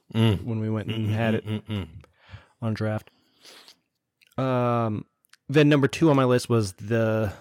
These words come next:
Speaker 2: one Dustin mentioned, that from Science Project and Mister Hollow,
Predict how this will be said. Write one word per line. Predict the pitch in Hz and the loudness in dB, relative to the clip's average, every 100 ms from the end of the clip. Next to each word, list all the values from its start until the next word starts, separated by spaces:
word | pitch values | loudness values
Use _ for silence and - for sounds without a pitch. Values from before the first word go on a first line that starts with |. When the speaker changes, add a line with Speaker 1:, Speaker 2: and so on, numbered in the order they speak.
| - _ _ _ _ | -20 _ _ _ _
Speaker 2:
one | 120 120 117 113 113 113 - - | -2 2 2 2 0 -4 -8 -2
Dustin | 214 - 127 | 0 2 2
mentioned, | 117 117 131 131 123 | 2 2 2 4 2
that | 117 | 0
from | 123 117 113 113 | 2 2 0 -2
Science | 113 110 | -2 -2
Project | - 117 110 113 110 107 - | 0 0 0 -2 -2 -2 -4
and | 104 104 104 104 107 _ _ _ - | -4 -4 -4 -6 -8 _ _ _ -6
Mister | 117 117 | -4 -2
Hollow, | 107 110 107 107 107 | 0 0 0 -2 -4